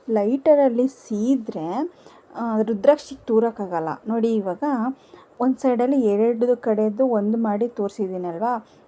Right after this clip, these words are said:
ನೋಡಿ ಇವಾಗ ಈ ಥರ ಒ-, ಇನ್ನೊಂದು ಸೈಡ್ದು ಅಗಲ ಮಾಡಿ ಒಳಗಡೆಯಿಂದ ಎಳ್ಕೊಳ್ಳಿ, ಸರಿನಾ? ಏನಕ್ಕೆ? ಲಾಕ್ ಮಾಡೋಕ್ಕೆ. ನೀವು ಒಳಗಡೆಯಿಂದ ಹಾಕ್ಕೊಂಡು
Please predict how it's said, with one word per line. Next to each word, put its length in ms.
ನೋಡಿ 140
ಇವಾಗ 160
ಈ 160
ಥರ 80
ಒ-, 140
ಇನ್ನೊಂದು 320
ಸೈಡ್ದು 300
ಅಗಲ 340
ಮಾಡಿ 300
ಒಳಗಡೆಯಿಂದ 580
ಎಳ್ಕೊಳ್ಳಿ, 400
ಸರಿನಾ? 380
ಏನಕ್ಕೆ? 400
ಲಾಕ್ 260
ಮಾಡೋಕ್ಕೆ. 380
ನೀವು 180
ಒಳಗಡೆಯಿಂದ 540
ಹಾಕ್ಕೊಂಡು 580